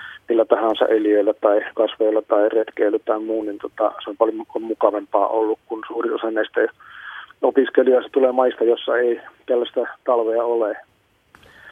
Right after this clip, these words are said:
Ja toi, tietenkin meillä on nyt tällä, tällä hetkellä poikkeuksellisen upea talvi, että me on kyllä huomattu pari viimeisen talven aikaa, mitä ilmastonmuutos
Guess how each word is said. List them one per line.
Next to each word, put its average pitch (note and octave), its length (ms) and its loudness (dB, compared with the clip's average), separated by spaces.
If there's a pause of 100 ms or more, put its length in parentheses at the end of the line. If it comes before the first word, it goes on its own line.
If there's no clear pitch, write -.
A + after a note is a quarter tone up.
(180)
Ja A2+ 140 -6
toi, A2 420 2 (420)
tietenkin A#2 320 0
meillä A#2+ 240 2
on A#2 120 0
nyt B2 140 0 (440)
tällä, A#2+ 240 4 (420)
tällä B2 180 2
hetkellä A2+ 320 -2
poikkeuksellisen A#2+ 720 0
upea A2 340 0
talvi, G2 380 0
että - 320 -10 (120)
me G2+ 100 -4
on G2+ 80 -6 (120)
kyllä A2+ 260 0 (160)
huomattu A2 420 0
pari A2 240 2
viimeisen G#2+ 400 -6
talven G#2+ 280 0
aikaa, G#2 320 -2
mitä G#2+ 260 -6 (840)
ilmastonmuutos A#2 720 0